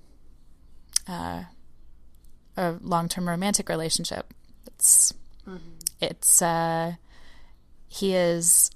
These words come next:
Speaker 1: one of my biggest teachers in my life right now.
Speaker 2: Mm-hmm.
Speaker 1: So, but yeah, I just,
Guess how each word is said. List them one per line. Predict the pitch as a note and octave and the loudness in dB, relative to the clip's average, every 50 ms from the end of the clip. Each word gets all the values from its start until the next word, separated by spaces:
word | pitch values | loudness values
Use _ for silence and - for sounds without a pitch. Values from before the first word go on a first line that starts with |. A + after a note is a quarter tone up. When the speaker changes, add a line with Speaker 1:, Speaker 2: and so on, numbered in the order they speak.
| - - - - - - - - | -6 -20 -20 -20 -20 -20 -8 -2
Speaker 1:
one | F#3+ F3+ F3 E3+ | 0 2 2 2
of | E3+ D#3+ | 0 0
my | E3+ E3+ E3+ | 0 0 0
biggest | E3 E3 - E3 D#3 - - | 0 0 0 2 2 2 2
teachers | - F3+ - - - - E3+ F3+ - - - - - - - - - - - - - - - - - - - - - - - - - - - - - - - - - - - | 2 0 -2 -4 -4 -4 -2 0 4 6 8 6 6 4 0 -16 -20 -20 -20 -20 -20 -20 -20 -20 -20 -20 -20 -20 -20 -20 -20 -20 -20 -20 -20 -20 -20 -20 -20 -20 -20 -10 -6
in | F3+ E3 D#3 | -6 -4 -2
my | D#3 - | -2 -2
life | - - - - - - | -2 -2 -4 -4 -4 -8
right | - - | -8 -6
now. | - - - - - - - - - - - - - - - - - - - - - - - - - - - - | -6 -6 -8 -8 -10 -14 -16 -18 -18 -20 -20 -20 -20 -20 -20 -20 -20 -20 -20 -20 -20 -20 -20 -20 -20 -20 -20 -20
Speaker 2:
Mm-hmm. | F#3+ F3 E3+ F3+ F3 F3 - - - - - - - G#3 - - - - - - - - - - - - - - - - - - - - - - - - - - - - - - - - - - - - - - - - - - - - - - - - - - | -20 -20 -20 -20 -20 -20 -20 -20 -20 -20 -20 -20 -20 -20 -20 -20 -20 -20 -20 -20 -20 -20 -20 -20 -20 -20 -20 -20 -20 -12 -8 -6 -6 -6 -8 -10 -16 -20 -20 -20 -20 -20 -20 -20 -20 -20 -20 -20 -20 -20 -20 -20 -20 -20 -20 -20 -20 -20 -20 -20 -20 -20 -20 -20
Speaker 1:
So, | - - - - - - - - C4+ A#3+ A#3+ A#3+ A#3 A#3 A#3+ A#3 A#3 - - | -18 -14 -8 -4 0 0 2 4 4 6 6 4 4 4 2 2 0 0 2
but | - G3+ - | 2 4 6
yeah, | - F#3 F3+ G3 G3+ - | 6 6 6 6 4 4
I | A#3 A3+ A3 | 4 4 4
just, | A3+ - A3 G#3 - - - - | 4 2 2 4 4 4 4 2